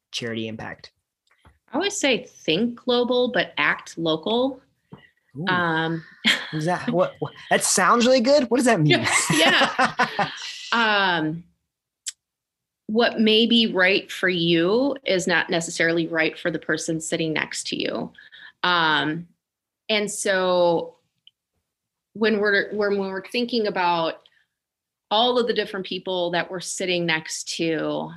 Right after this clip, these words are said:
Speaker 2: um, my heartstrings are gonna be pulled a little bit differently than your heartstrings. We all, in a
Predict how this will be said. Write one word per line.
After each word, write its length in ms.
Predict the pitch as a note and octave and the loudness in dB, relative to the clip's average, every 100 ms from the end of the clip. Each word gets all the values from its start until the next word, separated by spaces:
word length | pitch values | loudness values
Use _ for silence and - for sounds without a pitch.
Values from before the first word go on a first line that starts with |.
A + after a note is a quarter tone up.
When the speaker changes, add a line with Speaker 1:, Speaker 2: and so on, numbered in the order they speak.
| - - | -16 -10
Speaker 2:
um, 480 | E3 D#3 D#3 D#3+ D#3 _ _ _ - | -8 -6 -8 -10 -14 _ _ _ -6
my 220 | F#3 G3 | 0 0
heartstrings 680 | G3+ G3 F3+ - F3 E3+ E3 | 2 0 0 -2 -2 -2 -2
are 80 | E3+ | -4
gonna 140 | E3 | -2
be 200 | D#3+ D#3+ - | -2 -4 -2
pulled 340 | E3+ F3 F3 | -2 0 -2
a 60 | E3 | -4
little 380 | D#3+ E3+ F3 F3 | -2 0 2 2
bit 240 | E3+ - | 0 -2
differently 720 | - - F#3+ A3 G#3+ G#3+ G#3+ _ _ _ | -8 -8 -6 -4 -2 -4 -6 _ _ _
than 200 | F3+ F3 | -4 -4
your 260 | E3+ E3 E3 | -2 -4 -4
heartstrings. 840 | - D#3 D3+ - E3 D#3 D#3+ E3 - - - - _ | -4 -6 -4 -4 -4 -4 -4 -8 -14 -20 -20 -20 _
We 160 | G#3 A#3+ - | 0 2 4
all, 400 | A3 B3 A#3+ G#3+ | 4 6 6 4
in 160 | - G#3 | 2 2
a 180 | F3 | 0